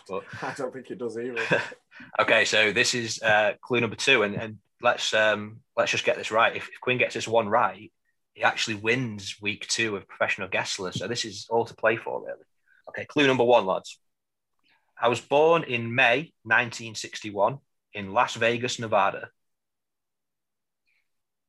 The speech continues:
Speaker 2: I'm a former Intercontinental and Tag Team Champion.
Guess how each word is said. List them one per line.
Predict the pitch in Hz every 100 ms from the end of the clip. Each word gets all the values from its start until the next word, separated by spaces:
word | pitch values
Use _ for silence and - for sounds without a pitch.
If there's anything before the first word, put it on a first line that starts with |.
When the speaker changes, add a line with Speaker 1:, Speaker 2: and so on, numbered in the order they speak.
| _ _ _ _ _ -
Speaker 2:
I'm | 107 110
a |
former | 110 - 123 120
Intercontinental | 117 147 147 - - 117 107 101 101 104 139 175 -
and | 107 110 107 -
Tag | - 110 -
Team | - 101
Champion. | 98 98 98 104 131